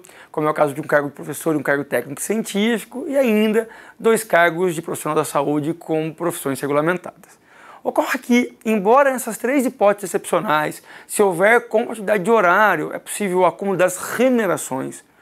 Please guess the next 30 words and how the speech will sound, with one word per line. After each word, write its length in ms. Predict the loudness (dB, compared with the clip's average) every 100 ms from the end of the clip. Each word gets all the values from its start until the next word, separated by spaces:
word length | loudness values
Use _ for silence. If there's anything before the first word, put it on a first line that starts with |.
| _ -20 -20 _
o 60 | -6
Supremo 420 | -4 2 2 2
Tribunal 280 | 0 0 -2
Federal 460 | -2 0 2 0
tem 160 | -2 -6
um 20 |
entendimento 380 | -2 -2 -2 -2
muito 140 | -4
firme, 600 | -8 0 2 4 0 -4 -10 -20 -16
no 80 | -10
sentido 260 | -8 -6 -8
de 80 |
que 140 | -2 0
não 180 | 0 0
é 40 |
possível 440 | -4 -8 -6 -2
acumular 400 | -2 -2 0 2
os 100 | 2
acréscimos 1200 | 2 0 -6 0 4 6 4 2 -4 -4 -4 -6 -10 -20 -20 -20 -8 -2 2
remuneratórios 1200 | 4 4 2 0 0 2 2 4 6 4 0 -6 -16 -20 -10
decorrentes 1160 | 0 2 2 4 2 4 0 0 -4 -4 -4 -2
desses 340 | -2 -2 0
dois 300 | 2 0 0
cargos 500 | 2 2 2 -2 -8
que 160 | -10 -6
são 180 | -4
acumulados 640 | -4 -4 -2 2 2 0 -4
de 60 |
modo 240 | -4 -2 -2
remunerado. 600 | -4 -2 0 0 -2